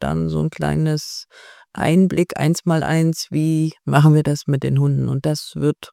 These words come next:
regelmäßig, also alle drei, vier Monate findet das statt. Da kann man sich anmelden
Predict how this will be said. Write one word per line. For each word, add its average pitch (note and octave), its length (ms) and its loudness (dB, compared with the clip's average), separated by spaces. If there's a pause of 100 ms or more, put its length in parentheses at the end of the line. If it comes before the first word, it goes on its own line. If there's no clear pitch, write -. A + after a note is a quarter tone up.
regelmäßig, D3 500 2
also B2+ 200 0
alle C3 200 0
drei, C3+ 220 -2
vier C#3+ 180 -2
Monate D3 580 0
findet C3+ 380 -6
das C3 80 -6
statt. - 320 0 (500)
Da - 100 -6
kann E3+ 120 -2
man E3 140 2
sich - 180 -6
anmelden B3+ 600 2